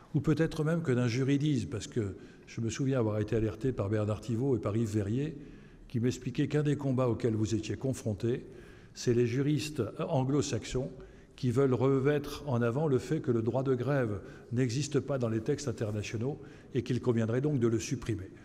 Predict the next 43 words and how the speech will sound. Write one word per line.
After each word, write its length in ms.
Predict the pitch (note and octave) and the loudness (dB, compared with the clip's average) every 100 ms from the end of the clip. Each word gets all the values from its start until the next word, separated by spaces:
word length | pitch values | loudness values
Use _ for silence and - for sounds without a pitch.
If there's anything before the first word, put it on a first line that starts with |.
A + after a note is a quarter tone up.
| - - - | -20 -10 -2
Et 40 | |
donc 220 | B2 D3 | 0 2
on 60 | C3+ | 2
voit 120 | A#2+ | 2
bien 200 | A#2+ E3 | 2 0
que, 140 | E3 B2 | 2 0
euh, 520 | A2 - - - - - - - | 0 -6 -16 -14 -12 -12 -12 -8
David 480 | C3 B2 C#3+ B2+ B2 | 2 4 4 4 2
Gordon-Grieff 640 | A2+ A2+ A#2 - C3 C#3+ | 2 2 0 0 0 0
est 60 | A2+ | -2
très 220 | - B2+ | -2 0
attaché 420 | A#2+ B2+ A2 D#3 | 0 0 0 0
à 80 | B2 | 0
ce 160 | G#2 A#2 | 0 -2
combat 480 | G2+ B2 B2 C3+ A2 | -2 0 2 2 2
du 140 | G#2+ | -2
droit 240 | G#2+ C3 | 0 2
latin 340 | B2 A#2 C3+ B2+ | 2 2 0 0
et 60 | |
du 100 | A2 | 0
droit 180 | A2 B2+ | 0 0
continental. 640 | B2 A2+ A#2+ A2 G#2+ B2+ E3+ E3+ - - - - B2 | 0 -2 0 -2 0 0 0 -4 -12 -16 -18 -8 -6
On 60 | |
s'aperçoit 480 | - B2 C3 - D#3 | -2 0 0 0 0
que 120 | C3+ | 0
très 180 | - D3+ | 0 0
souvent, 400 | C#3+ C3 C#3 E3 | 0 0 2 2
à 140 | A#2 | 0
force 260 | A#2 F3 B2 | -2 -4 -2
d'ignorer 380 | C#3 C#3 C3+ C#3+ | 0 0 0 2
les 180 | A#2 B2 | 2 0
enjeux 220 | B2+ C#3+ | -2 0
juridiques, 520 | A#2+ A#2+ B2 D3+ - - - - - | 2 0 0 -2 -6 -14 -18 -14 -4
on 80 | A2+ | 0
peut 140 | D3 | 2
quelquefois 480 | C#3 - B2+ - C#3 | 0 2 0 2 2
avoir 240 | B2 C3+ | 2 2
des 200 | A#2+ G#2+ | 2 2
impasses 300 | B2+ C#3 B2+ | 0 0 -2
sur 140 | - A2 | -2 -2
des 160 | G#2+ | -2
enjeux 200 | A#2+ B2 | 0 0
politiques 480 | A#2+ G#2+ - C3 - | 0 -2 -2 -6 -8